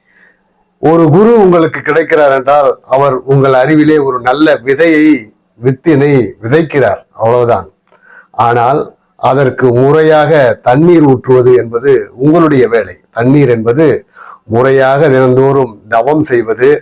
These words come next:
தத்துவ ஆராய்ச்சி செய்வது, அந்த விளக்கங்களை நன்றாக உள்வாங்கிக் கொள்வது என்பது அந்த விதைக்கு தண்ணீர் ஊற்றுவது போல. அது மட்டும் போதுமா என்றால்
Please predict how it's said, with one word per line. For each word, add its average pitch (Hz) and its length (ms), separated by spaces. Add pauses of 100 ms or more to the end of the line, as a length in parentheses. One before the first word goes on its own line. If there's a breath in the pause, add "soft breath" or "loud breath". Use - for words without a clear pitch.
(480 soft breath)
தத்துவ 151 720
ஆராய்ச்சி 156 640
செய்வது, 135 580
அந்த 123 220
விளக்கங்களை 135 840
நன்றாக 131 600
உள்வாங்கிக் 139 500
கொள்வது 117 320
என்பது 123 500 (420 loud breath)
அந்த 123 320
விதைக்கு 147 640
தண்ணீர் 156 380
ஊற்றுவது 113 460
போல. 123 320 (400)
அது 117 180
மட்டும் 131 520
போதுமா 139 440
என்றால் 107 500